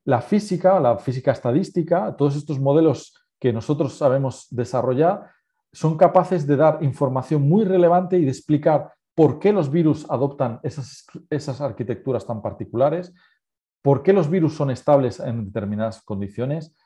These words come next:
cuáles son las propiedades mecánicas de los virus y cómo se ensamblan estos virus y son capaces de autoensamblarse de una manera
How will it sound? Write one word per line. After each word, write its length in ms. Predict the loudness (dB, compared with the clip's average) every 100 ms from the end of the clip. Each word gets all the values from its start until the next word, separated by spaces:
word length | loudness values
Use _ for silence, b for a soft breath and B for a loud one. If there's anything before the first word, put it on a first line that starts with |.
| _
cuáles 280 | 2 4 4
son 220 | 4 2
las 140 | 2 0
propiedades 440 | -2 0 0 0
mecánicas 600 | -4 -4 -4 -4 -8 -8
de 100 | -8
los 160 | -8 -6
virus 340 | -4 -4 -6 -10 b
y 120 | -6
cómo 320 | 0 2 2 -2
se 160 | -2
ensamblan 680 | -4 0 2 2 2 -2 -6 _ _ _ -6
estos 360 | -6 -4 -6
virus 260 | -4 -4 -4
y 60 | -8
son 160 | -6
capaces 420 | -2 -2 -2 -4 -2
de 60 |
autoensamblarse 800 | -2 -2 -6 -6 -4 -2 -2 -2
de 60 | -6
una 120 | -6
manera 420 | -6 -4 -4